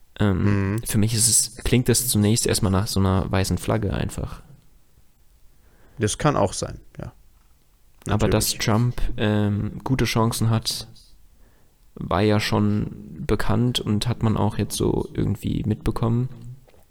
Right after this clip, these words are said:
Speaker 1: das
Speaker 2: Mhm.
Speaker 1: Gefühl. Und ja, so vom Gefühl her, diese, ähm, diese gerichtlichen Ausschlüsse von der Wahl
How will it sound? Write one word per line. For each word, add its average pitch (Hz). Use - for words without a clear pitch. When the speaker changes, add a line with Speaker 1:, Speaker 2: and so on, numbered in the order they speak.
Speaker 1:
das 123
Speaker 2:
Mhm. 101
Speaker 1:
Gefühl. 113
Und 107
ja, 104
so 113
vom 113
Gefühl 127
her, 113
diese, 107
ähm, 107
diese 117
gerichtlichen 117
Ausschlüsse 120
von 117
der 101
Wahl 104